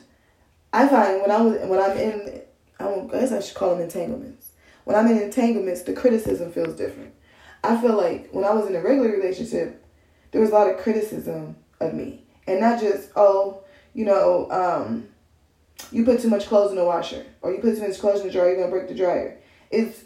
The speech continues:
"You're selfish. You wanna break my shit. You don't care about my s-," like, I always felt like globally,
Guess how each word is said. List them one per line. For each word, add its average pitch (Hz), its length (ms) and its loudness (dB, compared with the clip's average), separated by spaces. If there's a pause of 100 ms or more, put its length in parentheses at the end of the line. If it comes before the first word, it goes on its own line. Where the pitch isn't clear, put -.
"You're 226 320 4
selfish. - 600 2
You 226 100 0
wanna 208 220 4
break 170 240 -2
my 190 160 -6
shit. 185 260 -6
You 208 100 -12
don't 196 160 -6
care 208 220 -4
about 190 140 -4
my 185 60 -4
s-," 185 120 -10 (320)
like, 214 120 0
I 214 80 8
always 233 200 6
felt 214 180 2
like 175 340 0
globally, 185 720 2